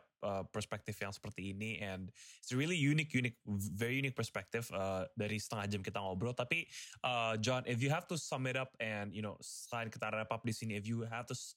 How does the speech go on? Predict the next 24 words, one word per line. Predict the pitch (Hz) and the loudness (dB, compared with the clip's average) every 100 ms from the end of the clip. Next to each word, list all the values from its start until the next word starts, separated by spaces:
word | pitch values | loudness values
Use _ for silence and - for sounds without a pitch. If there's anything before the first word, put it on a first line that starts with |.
| 120 | -6
uh, | 104 | -4
sum | - - 123 120 | -6 -4 -2 -2
up | - | -2
kira-kira | 110 104 113 117 - - - - - | -4 0 0 0 -4 -18 -18 -16 -4
saran | 127 113 104 | 0 0 0
apa | 107 - 127 135 - | 0 2 2 2 0
or | 110 107 101 - | 2 2 2 -2
pesan | 120 127 | -4 -2
apa | 110 113 123 | -2 0 0
yang | 123 113 | 2 2
mau | 104 | 2
lo | 104 98 | 2 0
kasih | 104 107 - 117 - | -2 -2 -2 -2 -2
ke | - 95 95 92 - - - - | -2 0 0 -2 -6 -20 -20 -6
anak-anak, | 104 104 101 101 101 98 - 95 | -4 -2 0 0 -2 -4 -6 -2
uh, | 92 92 95 | 0 0 0
yang | 95 98 104 101 | -2 -4 -4 -2
memiliki | 101 101 95 _ - 107 | -2 -2 -4 _ -4 -4
single | - 104 92 | -2 -4 -4
parent | 95 92 143 | -2 -2 0
lain, | 147 151 143 | 0 0 -2
atau | 95 98 | -2 -2
misalnya | 104 104 104 107 | -2 -2 -2 -2
buat, | 98 92 | 0 -2